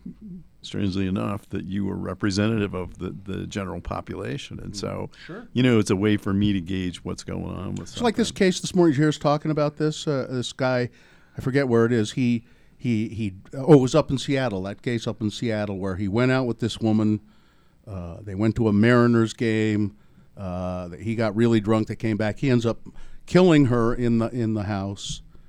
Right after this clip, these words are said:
Speaker 2: uh, uh, dismembering her and putting her body pieces in a dumpster. Evidence conclusive he did it.
Speaker 1: Right.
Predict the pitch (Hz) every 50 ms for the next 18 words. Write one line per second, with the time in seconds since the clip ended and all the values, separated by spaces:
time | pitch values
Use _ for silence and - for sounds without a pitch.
0 | - - - - - 107 101 101 98 98 98 - - 104 110 - - - 107 110
1 | 113 107 101 139 170 - - 156 135 127 123 117 117 117 113 107 98 107 107 107
2 | 107 104 - - 123 117 113 104 107 107 - - - - - 139 117 120 123 113
3 | 113 110 113 107 - - 104 95 - 104 90 101 98 95 95 90 98 98 87 82
4 | - - - - - - - - - - - - - - - - - - - -
5 | - - - - - - - - - 104 85 - - - - 123 120 127 147 131
6 | 127 135 123 123 120 - - - - - - - 180 196 175 175 - 196 180 175
7 | - - 160 135 123 127 123 120 117 104 92 82 82 - - - - - 92 104
8 | 101 117 143